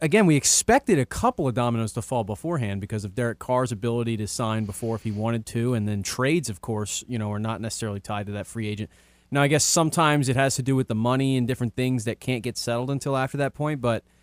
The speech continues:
I, I, I expected something to have happened at this point. It's the first domino to have fallen by now, and it hasn't, so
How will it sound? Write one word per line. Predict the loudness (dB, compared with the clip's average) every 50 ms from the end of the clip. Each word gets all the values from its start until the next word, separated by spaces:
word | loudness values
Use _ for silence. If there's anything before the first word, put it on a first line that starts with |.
| _ _ _ _ _ _ _ _ _
I, | 6 8 10 10 8 8 6
I, | 6 8 8 10 8 6 6
I | 4 6 6
expected | 6 4 4 4 4 4 4 2 2
something | 2 2 2 2 2 0 0 0
to | 0 0
have | 0 2
happened | 0 0 0 -2 -4
at | -4 -4
this | -6 -8 -8
point. | -6 -6 -8 -8 -4
It's | -2 -2 0 0
the | 0
first | 0 2 4 4 4 4 4
domino | 4 4 4 4 4 2 2
to | 2 0
have | 0 0
fallen | 0 0 0 2 2 2 2 2
by | 2 2 2
now, | 2 2 2 2
and | 0
it | -2 -4
hasn't, | -4 -2 0 0 0 0 -2 -2 -2 -4
so | 0 2 4 4 4 2 0